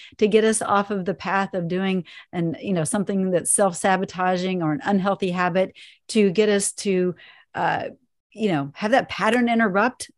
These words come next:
that, that we got, kinda get woken up and, uh, and, and face reality and get on path to,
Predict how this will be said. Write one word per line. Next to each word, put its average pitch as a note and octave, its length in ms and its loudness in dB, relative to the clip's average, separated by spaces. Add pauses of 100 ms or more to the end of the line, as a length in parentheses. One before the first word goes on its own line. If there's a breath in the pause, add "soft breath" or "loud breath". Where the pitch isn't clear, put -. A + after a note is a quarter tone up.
that, F#3+ 300 0 (100)
that F#3 140 0
we F#3 320 0 (440 soft breath)
got, - 280 -2
kinda A3 200 -2
get G3 300 -2
woken G#3 460 4
up A#3+ 260 2 (380 loud breath)
and, G3 480 2
uh, F#3 560 2
and, F3 320 -4
and F3 200 -4
face B3 320 4
reality A#3+ 640 2
and F3+ 160 -2
get G#3+ 140 0
on G#3 280 -2
path G3 380 -4
to, F#3+ 400 -2